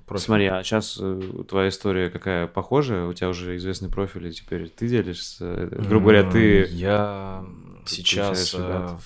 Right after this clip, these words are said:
Speaker 1: ввиду того, что у меня хватает очень работы, я вообще всячески от нее уворачиваюсь. Э, на меня летят заказы, и я от них прямо отбиваюсь.
Speaker 2: У тебя вот щас, ну, вот насколько популярный твой профиль, можешь сказать? Там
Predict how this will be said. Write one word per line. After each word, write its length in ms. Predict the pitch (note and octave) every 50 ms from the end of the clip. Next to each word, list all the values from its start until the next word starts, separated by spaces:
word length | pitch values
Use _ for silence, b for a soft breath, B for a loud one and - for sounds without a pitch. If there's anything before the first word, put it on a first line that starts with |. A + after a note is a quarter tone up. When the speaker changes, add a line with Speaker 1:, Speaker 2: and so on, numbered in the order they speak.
| - - F2+
Speaker 1:
ввиду 440 | F2 F2 F#2 F#2+ G2 F#2 F2 G2+
того, 300 | F#2 - E2+ F2+ F2+ F2+
что 580 | E2+ - - - F#2+ F2+ F2 F2 F2 E2+ E2+ -
у 100 | - - F2+
меня 280 | F2+ F2+ F2 F2 F2
хватает 540 | F2 - - F#2 F2+ - F#2+ F#2 F2+ F2 -
очень 540 | F2 E2+ - - F2+ F2 E2+ E2+ - - - -
работы, 600 | - F2 F2+ F#2 F2 F2 G#2+ A#2+ - G2+ F2+ F2+ F2+ _ _ _ _ _ -
я 200 | F#2+ F#2+ F#2 F2
вообще 380 | F2 E2 - - F#2+ F#2+ F2+
всячески 560 | - - - G#2 F#2 F2+ - F#2+ - - - F#2
от 120 | F2 -
нее 260 | F#2+ F2+ F2 E2+ F2 E2+
уворачиваюсь. 800 | F2 E2+ F2 F2 F2+ F2 D#2+ - - D#2 D#2 D2 - - - B B B B B B B B B B -
Э, 300 | F3 E3+ E3+ E3+ E3 -
на 140 | - F#2+ F#2
меня 240 | F#2 F#2+ F#2 F#2+ F#2
летят 400 | F2 F2+ F2 - F#2+ F2+ F2 -
заказы, 560 | - E2 - - G2+ G2 G2 G2 F#2 E2+ E2
и 160 | - - E2+ E2+ E2
я 240 | F2 F2 E2+ E2+ F2
от 120 | F2 -
них 180 | F2 F2 E2+ -
прямо 260 | - E2+ E2+ E2+ E2+
отбиваюсь. 580 | E2 E2+ E2+ E2+ E2+ E2 D2+ - - - - -
Speaker 2:
У 80 | G#2
тебя 400 | F2+ - G#2+ G#2 G2+ G2+ G2 G2
вот 100 | G2 G2+ G2
щас, 300 | - G#2 F#2 - - - -
ну, 380 | - - - E2+ F2+ G#2 G#2 G2
вот 120 | F#2+ F#2
насколько 280 | G2 F#2+ - A2+ G#2+ F2+
популярный 440 | G#2+ - - F#2+ F#2 F2+ E2+ E2 D#2
твой 180 | - E2 D#2+
профиль, 320 | - - F#2 F2 F2 F2 E2
можешь 220 | E2+ F#2 G2 -
сказать? 360 | - - F2+ E2 E2 E2 -
Там 240 | - D#2+ E2 E2 D#2+